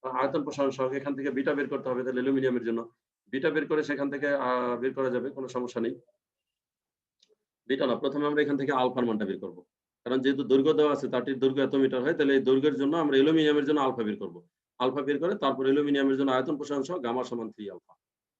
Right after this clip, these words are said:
হ্যাঁ, আবারও বলি, আমি যখন অ্যালুমিনিয়ামের হিসাবটা করবো, তখন অ্যালুমিনিয়ামের শেষ দৈর্ঘ্য হবে একশো পয়েন্ট জিরো টু,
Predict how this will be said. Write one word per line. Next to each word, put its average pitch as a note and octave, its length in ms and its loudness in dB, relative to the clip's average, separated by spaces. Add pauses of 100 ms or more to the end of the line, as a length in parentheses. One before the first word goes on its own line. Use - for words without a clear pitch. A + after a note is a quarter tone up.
(140)
হ্যাঁ, E3 140 0
আবারও A2+ 220 2
বলি, G2+ 200 -4
আমি A2+ 120 -4
যখন C3 140 4
অ্যালুমিনিয়ামের D#3 500 4
হিসাবটা D#3 340 -2
করবো, F#3 220 -4
তখন C3+ 140 0
অ্যালুমিনিয়ামের C#3 560 4 (340)
শেষ E3+ 320 2
দৈর্ঘ্য D#3+ 220 4
হবে C#3+ 180 0
একশো C3+ 280 0
পয়েন্ট A#2+ 240 2
জিরো A2 180 0
টু, G#2+ 120 -8